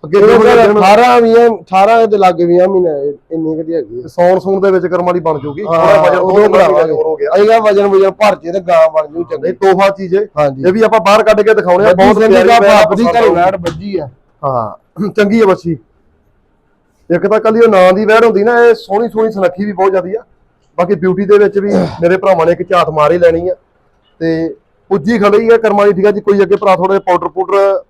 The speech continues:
Speaker 1: ਚੜ੍ਹ ਕੇ ਕਰਮਾਂ ਵਾਲੀ ਨੂੰ,
Speaker 2: ਹਾਂਜੀ।
Speaker 1: ਥੋੜ੍ਹੀ ਜਿਹੀ ਕੇਅਰ ਹੋ ਗਈ, ਠੀਕ ਆ ਜੀ। ਇਹ
Speaker 2: ਪਾਊਡਰ ਹੀ
Speaker 1: ਬਿਲਕੁਲ
Speaker 2: ਸੰਧੂ
Speaker 1: ਕਰ
Speaker 2: ਸਾਹਿਬ ਝਾੜਨਾ ਨੂਣ ਦੋ ਤਿੰਨ ਕਿਲੋ।
Speaker 1: ਹੂੰ।
Speaker 2: ਫਿਰ
Speaker 1: ਮਿਲ ਜੂਗੀ। ਸੋ normally ਚਲੋ ਪਸ਼ੂਆਂ ਤੇ ਸਾਰੇ ਪਾਸੇ ਰੇਟ ਬਥੇਰੇ ਆ। ਜਿਹੜਾ ਮੇਰਾ ਵੀਰ ਅੱਜ ਲੈ ਜਾਂਦਾ, ਕੱਲ ਨੂੰ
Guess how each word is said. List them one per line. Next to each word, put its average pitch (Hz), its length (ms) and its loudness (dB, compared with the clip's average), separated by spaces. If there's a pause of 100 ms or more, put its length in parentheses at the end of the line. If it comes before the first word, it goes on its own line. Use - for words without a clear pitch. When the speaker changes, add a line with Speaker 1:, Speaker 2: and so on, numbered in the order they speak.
(140)
Speaker 1:
ਚੜ੍ਹ 175 140 -2
ਕੇ 202 100 0
ਕਰਮਾਂ 175 200 -2
ਵਾਲੀ 170 180 0
ਨੂੰ, 180 140 -6 (320)
Speaker 2:
ਹਾਂਜੀ। 180 120 4
Speaker 1:
ਥੋੜ੍ਹੀ 175 200 4
ਜਿਹੀ 139 100 0
ਕੇਅਰ 208 320 4
ਹੋ 180 40 0
ਗਈ, 185 100 -4
ਠੀਕ 170 160 -6
ਆ 196 60 -2
ਜੀ। 202 180 -8
ਇਹ 185 100 2
Speaker 2:
ਪਾਊਡਰ 214 360 4
ਹੀ 285 40 4
Speaker 1:
ਬਿਲਕੁਲ 240 180 2
Speaker 2:
ਸੰਧੂ 254 160 2
Speaker 1:
ਕਰ 240 60 4
Speaker 2:
ਸਾਹਿਬ 240 180 4
ਝਾੜਨਾ 214 460 4
ਨੂਣ 214 260 0
ਦੋ 175 200 -2
ਤਿੰਨ 160 260 -6
ਕਿਲੋ। 139 220 -14
Speaker 1:
ਹੂੰ। 139 420 -14 (360)
Speaker 2:
ਫਿਰ 208 200 4
Speaker 1:
ਮਿਲ 139 140 -2
ਜੂਗੀ। 160 320 -6 (580)
ਸੋ 151 100 -6
normally 156 440 0
ਚਲੋ 170 480 -2
ਪਸ਼ੂਆਂ 151 320 -2
ਤੇ 165 140 -6
ਸਾਰੇ 156 240 -2
ਪਾਸੇ 160 300 -4
ਰੇਟ 147 200 -4
ਬਥੇਰੇ 156 380 -4
ਆ। 160 180 -8
ਜਿਹੜਾ 175 180 0
ਮੇਰਾ 175 180 2
ਵੀਰ 165 220 0
ਅੱਜ 151 120 -2
ਲੈ 160 180 2
ਜਾਂਦਾ, 151 240 -4 (560)
ਕੱਲ 165 180 0
ਨੂੰ 175 260 -2